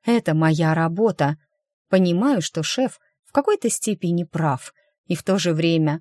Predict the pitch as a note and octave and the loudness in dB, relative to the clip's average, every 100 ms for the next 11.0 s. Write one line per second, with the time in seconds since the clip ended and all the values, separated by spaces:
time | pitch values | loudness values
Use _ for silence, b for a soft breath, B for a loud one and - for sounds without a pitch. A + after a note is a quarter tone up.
0 | _ - F3+ D#3+ - E3+ G3+ F3 D#3 D#3+ | _ -4 -2 -2 -2 0 0 0 0 2
1 | D#3+ D#3+ D#3+ D3+ - F3 E3+ D#3+ D#3 D3+ | 2 2 0 -2 0 0 0 0 0 0
2 | D3+ - D3 - b b b F#3 F#3 A3 | -2 -6 -8 -12 b b b -2 2 4
3 | D4 F#3+ D#3+ E3+ A3+ E3+ D3+ G3 - B3 | 4 4 0 0 0 -2 -4 -8 -4 -2
4 | G3+ D3+ E3 G#3+ D3 D3 - - B3+ A3 | 0 0 0 -2 -2 -4 -8 0 2 2
5 | G3+ - B3 G3+ D#3+ D#3+ E3 - G3+ - | 0 -2 0 0 0 0 -2 -4 -6 -4
6 | A3+ D#3 - _ _ _ _ - G3 F#3 | -4 -4 -6 _ _ _ _ 2 2 4
7 | E3+ D#3+ E3 G#3 - E3+ D3+ D3+ D3+ - | 0 0 -2 -4 -4 -2 -2 -2 -4 -4
8 | A3+ G3 D#3+ D#3 D#3 D#3 b b - - | -4 -2 -2 0 0 -2 b b -14 -2
9 | E4+ D#4 C#4 C4+ B3+ C4 - A3 A3 G#3+ | 0 2 4 4 4 4 2 -2 -2 -2
10 | - F#3+ F#3+ D#3+ D3+ G#3 D#3+ - - D3 | -4 -6 -4 0 0 0 -2 -4 -6 -10